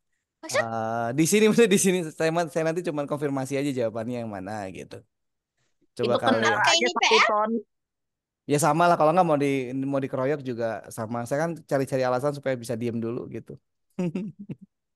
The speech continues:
Speaker 3: Itu sat-, satu, satu tonnya dirubah ke K G, berarti jadi seribu K G dong.
Speaker 2: Yes, betul. Ton itu seri-, satu ton itu seribu kilogram.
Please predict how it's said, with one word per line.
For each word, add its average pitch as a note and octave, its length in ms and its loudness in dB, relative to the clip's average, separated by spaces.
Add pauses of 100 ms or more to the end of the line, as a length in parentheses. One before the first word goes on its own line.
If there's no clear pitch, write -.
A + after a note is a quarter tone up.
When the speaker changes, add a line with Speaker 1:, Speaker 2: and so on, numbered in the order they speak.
(420)
Speaker 3:
Itu G#3 200 -2 (120)
sat-, B3+ 320 -4
satu, B3 480 -2
satu A#3+ 240 -4
tonnya B3 320 2
dirubah A3 340 4
ke G#3 140 0
K G#3 160 -4
G, G3+ 60 -2 (100)
berarti A#3+ 320 0
jadi G3+ 160 0
seribu G3 400 -2
K C4 240 -2
G - 20 -6 (140)
dong. D#3+ 240 -4
Speaker 2:
Yes, C3 400 -2
betul. D#3 400 -2 (640)
Ton D3 160 2
itu C#3+ 240 -2
seri-, C#3+ 240 -2
satu D3 240 -2
ton D#3+ 240 -4
itu D#3+ 80 -6
seribu C3 400 -6
kilogram. B2+ 560 -4